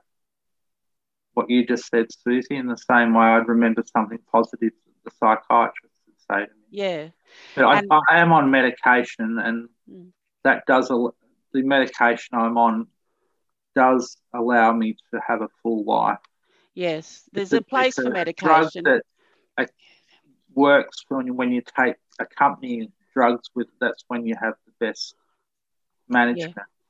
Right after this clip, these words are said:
Speaker 1: So I'm on, like, two or three, but they've worked for me for nearly four years now.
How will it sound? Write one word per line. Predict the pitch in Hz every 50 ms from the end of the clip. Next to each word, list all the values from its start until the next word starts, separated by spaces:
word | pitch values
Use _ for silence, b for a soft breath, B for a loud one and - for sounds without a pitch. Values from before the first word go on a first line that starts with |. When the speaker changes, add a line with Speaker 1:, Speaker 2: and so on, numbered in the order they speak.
| _ _ _ -
Speaker 1:
So | - 123
I'm | 123 123 - 127 131 131 139
on, | 143 139 139 135
like, | 131 123 95 - - _ _
two | 131 117
or | 113 107 - _ _
three, | 117 110 110 110 117 117
but | - 107 - - _ _ _ _ _ _ _ _ _ _ _ _ _ -
they've | 127 117 113 -
worked | 127 131 127 123 - - _ _
for | _ 113
me | 113 113 110 110 110 - _
for | - 110 107
nearly | 110 107 104 104 110 107 104 _ _ _ _ _ _ _ _ _ _ _ _ _ _ _ _ _ _ _ _ _
four | - 127 123 117 113
years | 110 113 117 117 117 117 113 117 - -
now. | 110 104 110 117 127